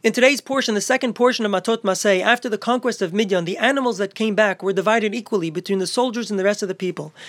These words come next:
The soldiers brought a donation, one out of every five hundred animals, and the rest of the people brought a donation, one out of every fifty. The Torah is always concise, yet here the Torah details the exact number of animals, exactly how they were divided,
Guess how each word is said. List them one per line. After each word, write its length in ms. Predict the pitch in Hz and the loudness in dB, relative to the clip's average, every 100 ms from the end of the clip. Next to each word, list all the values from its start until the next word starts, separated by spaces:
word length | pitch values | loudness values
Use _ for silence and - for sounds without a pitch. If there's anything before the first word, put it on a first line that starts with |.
| - - | -18 -6
The 100 | 226 | 0
soldiers 400 | 262 269 254 202 | 2 2 0 0
brought 220 | 240 240 | 2 4
a 40 | |
donation, 520 | 226 208 214 208 185 180 | 2 0 0 -2 -4 0
one 240 | 220 233 | 2 2
out 160 | 220 202 | 0 0
of 60 | |
every 160 | 220 202 | 0 0
five 260 | - 196 175 | 0 0 0
hundred 240 | 220 202 | -2 -2
animals, 460 | 165 156 160 185 - | -2 -2 -2 -4 -4
and 180 | 208 | -2
the 60 | 214 | 2
rest 160 | 294 294 | 2 0
of 80 | |
the 40 | 240 | -4
people 240 | 233 220 | -2 -2
brought 220 | 196 202 | 2 2
a 80 | 196 | 2
donation, 420 | 180 185 180 190 | -2 -2 -2 -2
one 200 | 180 208 | -2 0
out 100 | 190 | 0
of 80 | 170 | 0
every 180 | 190 175 | -2 -4
fifty. 440 | - 175 - 151 - - - - | -6 -8 -8 -14 -16 -18 -16 -6
The 100 | - | -4
Torah 240 | - 254 262 | 0 4 4
is 80 | 233 | 4
always 300 | 226 233 - | 2 0 -2
concise, 560 | 196 - 175 147 - - - | -4 -2 -2 -2 -6 -10 2
yet 160 | 226 202 | 4 4
here 220 | 269 269 | 2 -2
the 100 | 226 | -2
Torah 300 | - 254 233 180 370 | 0 2 2 -2 -8
details 500 | 190 247 - 160 - - - - | -2 -2 -2 -8 -10 -16 -20 -8
the 100 | 226 | -2
exact 400 | 214 170 240 262 | -2 2 2 2
number 220 | 247 247 | -2 0
of 80 | 247 | 0
animals, 460 | 208 196 185 190 - | 0 -2 -4 -8 -6
exactly 520 | - 165 185 240 262 240 | -4 0 0 0 0 -2
how 180 | 240 | 0
they 80 | 254 | 0
were 140 | 247 233 | 0 -2
divided, 480 | 196 196 180 156 | -2 0 -2 -4